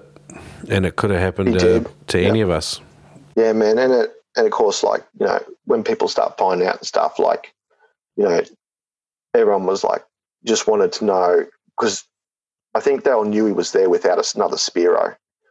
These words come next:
Speaker 2: and, um, they were worried he was in the water on his own, and I was just glad that I could be there in the water and you know, I was there to help him and pull him out of the rocks to give him the respect that he deserved. Like, I could have easily just swum away like a chicken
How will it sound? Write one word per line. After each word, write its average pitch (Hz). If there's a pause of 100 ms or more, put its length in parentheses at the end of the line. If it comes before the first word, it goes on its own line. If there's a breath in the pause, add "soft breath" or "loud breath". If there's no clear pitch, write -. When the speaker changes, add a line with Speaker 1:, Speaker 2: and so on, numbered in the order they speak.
(320)
Speaker 2:
and, 87
um, 76 (320)
they 104
were 92
worried 92
he 76 (160)
was 85
in 87
the 82
water 85
on 87
his 78
own, -
and - (400)
I -
was -
just -
glad -
that - (440)
I -
could -
be 85
there 85
in 82
the 80
water 82
and 71 (760)
you 160
know, - (140)
I -
was 82
there 85
to 78
help 85
him 85
and 78
pull 87
him 87
out 85
of -
the -
rocks -
to - (220)
give 82
him 78
the 73
respect -
that - (160)
he -
deserved. -
Like, - (320)
I -
could -
have -
easily -
just -
swum -
away -
like -
a -
chicken -